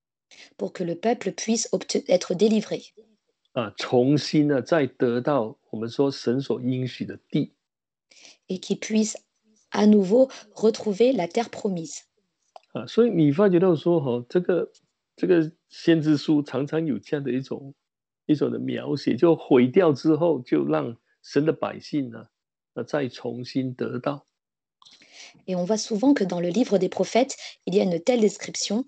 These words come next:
Speaker 1: c'est-à-dire qu'une fois que Dieu a détruit, le peuple obtient de nouveau.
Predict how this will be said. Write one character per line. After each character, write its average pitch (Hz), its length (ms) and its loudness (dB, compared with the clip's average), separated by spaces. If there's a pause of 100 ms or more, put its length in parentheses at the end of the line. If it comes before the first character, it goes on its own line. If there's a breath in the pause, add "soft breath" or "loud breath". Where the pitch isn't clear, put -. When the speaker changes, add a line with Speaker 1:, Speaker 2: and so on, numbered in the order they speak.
(200 loud breath)
Speaker 1:
c'est-à-dire 202 480 0
qu'une 220 380 -2
fois - 240 -4
que 233 140 -4
Dieu 226 400 0
a 175 100 0
détruit, 233 520 0 (260 loud breath)
le 170 100 0
peuple 220 500 2
obtient 220 400 0
de 214 120 2
nouveau. 170 300 -2